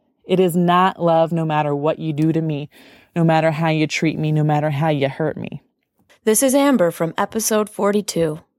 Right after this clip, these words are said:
Speaker 2: You don't need two people to feed a fire, but you definitely need two people to keep love going.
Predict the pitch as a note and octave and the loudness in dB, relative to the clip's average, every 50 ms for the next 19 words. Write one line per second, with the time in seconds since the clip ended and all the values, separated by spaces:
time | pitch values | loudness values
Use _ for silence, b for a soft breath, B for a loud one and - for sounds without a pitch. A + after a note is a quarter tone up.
0 | _ - E3+ E3+ F3+ F#3+ F#3+ - - F#3+ F#3 F3+ D#3+ - - - - F3 D#3+ - | _ -6 -2 0 2 0 0 0 -2 -2 -2 -2 -2 -2 -2 -2 -2 -2 -4 -2
1 | - G#3+ G#3+ - F3 E3+ D#3+ D3+ - D#3 D3 B2 - - A#3+ A#3+ E3 D#3 D3 D3 | -2 -2 0 0 0 -2 -2 -4 -6 -6 -8 -6 -2 0 0 2 2 2 0 -2
2 | D3+ D3+ - E3 D#3 D3+ D#3+ D#3+ D#3 D3+ D3+ _ _ - - A3 G#3+ - - F#3 | -2 -4 -4 -4 -4 -4 -4 -6 -6 -8 -10 _ _ 0 0 0 2 2 0 0
3 | E3+ E3 F3 E3+ E3 E3 E3 D#3+ - - F3 D#3 - E3+ D#3+ - - D#3+ D#3+ D#3 | 0 0 0 0 0 0 -2 -2 -4 -6 -6 -6 -4 -6 -8 -6 -8 -8 -8 -6
4 | - D#3 C#3+ - F3+ G3 F#3 E3 D#3+ C#3+ B2 F#2+ F#2+ C3 C3+ | -6 -6 -2 0 0 0 0 0 -2 -4 -2 -2 -4 -6 -8